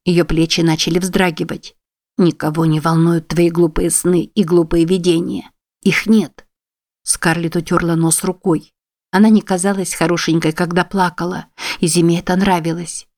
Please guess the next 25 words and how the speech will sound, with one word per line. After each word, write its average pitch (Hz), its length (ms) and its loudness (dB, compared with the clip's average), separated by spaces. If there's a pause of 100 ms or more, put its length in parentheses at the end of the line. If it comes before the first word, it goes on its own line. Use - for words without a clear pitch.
(200)
Подойдя 165 440 0
к - 140 -10
ней, 165 300 -2
принцесса 170 500 0
положила 170 520 0
руку 170 260 0
на 170 100 4
плечо 170 320 0
Скарлетт, 175 640 -2 (340)
и 175 120 -2
та 170 160 -2
не 170 120 2
стала 165 340 -2
её 156 220 0
стряхивать. 170 760 -4 (580)
«Понимаю», 175 640 0 (320)
сказала 170 520 -2
Зима. 170 480 0 (380)
«Для 175 220 0
меня 185 260 4
большой 180 400 0
риск 175 320 -4
возвращаться 170 640 -2
в 175 40 -2
Артемизию, 175 760 -2